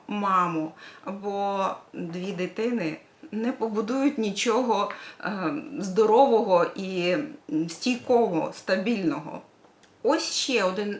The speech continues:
напрямок, як працювати над собою. Вам треба навчитися в самотності відчувати радість, бо самотність — це такий же дар, як і партнерство.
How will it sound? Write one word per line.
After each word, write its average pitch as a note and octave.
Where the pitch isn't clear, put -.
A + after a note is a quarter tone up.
напрямок, B3+
як G#3+
працювати G3
над F#3
собою. E3
Вам F#3
треба F#3+
навчитися G3
в -
самотності G3+
відчувати A3+
радість, F#3
бо A3+
самотність — B3+
це A3
такий A3
же A3+
дар, A3+
як G3
і -
партнерство. F3